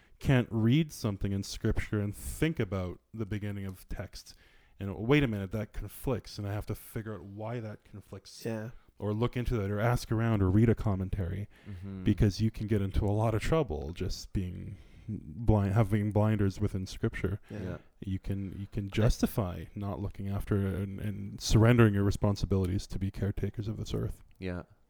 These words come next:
Speaker 3: Yeah. So I think sometimes, like, topics like this, uh, it's, it's good to think about, but sometimes they can be a distraction or an obsession that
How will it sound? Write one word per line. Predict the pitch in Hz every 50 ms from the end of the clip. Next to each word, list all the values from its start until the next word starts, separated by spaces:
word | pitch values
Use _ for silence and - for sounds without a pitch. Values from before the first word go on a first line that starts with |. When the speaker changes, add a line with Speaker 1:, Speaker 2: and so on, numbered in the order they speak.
| _ _ _ _ _ _ _ _ _ _ _ -
Speaker 3:
Yeah. | 98 101 107 110 104 92 - - - - - - - - -
So | - - 131
I |
think | 127 135 185 190 170
sometimes, | - 156 151 151 170 151 135 120 104
like, | 107 101 95
topics | - - 113 113 - 135 113 - -
like | 104 90 87 90 90
this, | 98 98 95 95 95 - - - - - - - - -
uh, | - 92 90 90 87
it's, | 76 95 90 - - - - -
it's | - 101 92 - -
good | - - - 101 113 139 127 92 87 92 101 110 113 - - _
to | - - 95
think | - - 104 107 117 -
about, | 104 87 78 78 78 82 92 113 - - _ _ _ - - _ - - _ _ _ _ _ _ _ _ _ _ _ _ -
but | 104 -
sometimes | - 117 113 117 110 - 117 110 104 95
they | 92 98 92
can | - - 110 104 104 98
be | 92 92 92
a | 90 90 87
distraction | 85 82 87 82 - - 87 92 92 87 - - 98 90 87
or | 85 85 87
an | 87 87
obsession | 90 85 80 - - 90 87 - - 82 80 78 80 85
that | 78 80 -